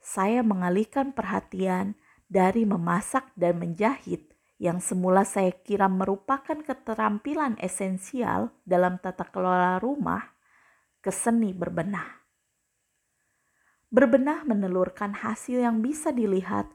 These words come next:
dan selalu memuaskan. Rahasia sukses dalam berbenah adalah sebagai berikut.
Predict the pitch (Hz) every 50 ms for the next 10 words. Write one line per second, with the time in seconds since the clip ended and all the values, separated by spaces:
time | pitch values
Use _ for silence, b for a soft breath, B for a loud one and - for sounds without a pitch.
0 | _ _ _ - 190 185 185 - - - 220 226 254 294 320 285 262 220 196 180
1 | 175 170 180 196 185 - - - - 180 175 185 190 - _ _ _ _ _ _
2 | _ _ _ _ _ _ _ _ _ _ _ _ _ b b b b b b b
3 | b b - - 208 208 220 208 196 - - - 196 185 185 - 214 202 - -
4 | - 226 - - - 208 202 202 190 190 190 185 180 180 185 175 170 185 202 240
5 | - - _ - 190 180 190 185 202 233 - - - - 180 175 170 175 175 170
6 | 185 180 180 175 - _ - 196 185